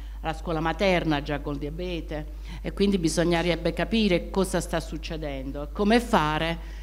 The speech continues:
per tornare a, alla dieta vera mediterranea, che sono quelle dei legumi, che sono quelle della verdura, che sono quelle della frutta.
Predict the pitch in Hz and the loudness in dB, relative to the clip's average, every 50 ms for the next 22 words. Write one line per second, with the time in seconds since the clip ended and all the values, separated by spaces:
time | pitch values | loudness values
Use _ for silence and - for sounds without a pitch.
0 | - - - - - - - 180 180 - - 240 240 226 196 160 143 143 143 143 | -10 -10 -10 -10 -2 2 2 2 4 6 8 8 8 10 8 6 4 4 2 2
1 | 147 156 156 - - - - - - - 156 147 143 143 143 139 135 131 131 123 | 2 0 0 -2 -4 -6 -10 -8 -4 -2 0 2 2 2 2 2 2 0 0 -2
2 | 110 110 - - - - - - - - - 170 170 170 170 165 170 175 175 175 | -4 -4 -4 -6 -6 -8 -10 -10 -10 -6 -4 -2 0 0 2 4 4 4 4 4
3 | 165 160 160 202 240 247 208 170 151 143 147 147 143 147 143 - - 147 143 143 | 4 6 8 10 10 12 12 10 10 10 10 10 8 8 4 4 2 0 2 0
4 | 139 127 127 123 131 131 127 - 131 123 147 143 131 117 147 143 139 127 135 127 | 0 0 0 0 -2 -2 -4 -4 -4 -2 -2 -2 -2 -2 -2 -2 -2 0 0 0
5 | 135 143 147 165 190 208 196 185 180 165 151 156 151 151 143 131 - 135 131 127 | -2 -2 -2 0 0 0 2 2 0 -2 -2 -4 -4 -4 -4 -4 -4 -4 -4 -4
6 | 131 127 127 139 151 151 160 196 196 180 170 156 151 151 135 151 139 135 131 - | -6 -6 -6 -8 -8 -8 -6 -6 -6 -4 -4 -6 -6 -6 -6 -6 -6 -6 -4 -4
7 | 131 131 127 120 117 113 - - 113 - - - - | -4 -2 -2 -4 -4 -6 -8 -8 -10 -10 -10 -10 -8